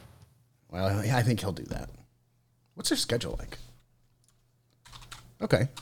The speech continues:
We get, we're getting a show here. Jets schedule. Schedule. I don't have their record in front of me.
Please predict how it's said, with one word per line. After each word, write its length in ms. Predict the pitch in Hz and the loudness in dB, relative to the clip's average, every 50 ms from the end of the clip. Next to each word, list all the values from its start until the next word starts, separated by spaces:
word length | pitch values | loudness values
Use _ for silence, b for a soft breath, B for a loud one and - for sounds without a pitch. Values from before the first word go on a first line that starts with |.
| - - | 2 8
We 120 | 131 151 | 10 10
get, 100 | 165 170 139 | 10 10 8
we're 80 | 156 | 8
getting 140 | 143 160 135 | 8 8 8
a 20 | 123 | 6
show 180 | - - 156 | 6 6 6
here. 180 | 135 - 76 80 - | 6 6 2 -2 0
Jets 260 | 123 135 117 107 - | 4 4 4 4 4
schedule. 380 | - - 131 110 - - - - - - - - - - - - - - - - - - - - - - - - - - - - - - - - - - - - - - - - - - - - - _ - - - - _ _ _ _ _ _ _ _ _ _ _ _ - | 2 2 0 0 0 -4 -8 -8 -10 -16 -20 -20 -20 -20 -20 -20 -20 -20 -20 -20 -20 -20 -20 -20 -20 -20 -20 -20 -20 -20 -20 -20 -20 -18 -18 -18 -12 -12 -12 -12 -12 -18 -20 -20 -20 -20 -20 -20 -20 _ -20 -20 -20 -20 _ _ _ _ _ _ _ _ _ _ _ _ -6
Schedule. 840 | - - - - - - 143 - - - - 50 - - - 98 - - - _ _ _ _ _ _ _ _ _ _ _ _ _ _ _ _ _ _ _ _ _ _ _ _ _ _ _ _ _ _ _ _ _ _ _ _ _ _ _ _ _ _ _ _ _ _ - | -2 -2 -2 0 2 0 0 0 0 -4 -6 -6 -6 -4 -6 -8 -10 -12 -20 _ _ _ _ _ _ _ _ _ _ _ _ _ _ _ _ _ _ _ _ _ _ _ _ _ _ _ _ _ _ _ _ _ _ _ _ _ _ _ _ _ _ _ _ _ _ -2
I 40 | 143 | 2
don't 80 | 147 135 | 6 6
have 100 | 156 127 | 8 8
their 120 | 120 107 | 8 8
record 260 | 113 120 - - 90 | 8 6 6 4 2
in 100 | 80 87 | 0 0
front 200 | - - 85 73 | 0 0 -2 -2
of 60 | 58 | -2
me. 140 | 55 76 92 | -4 -8 -8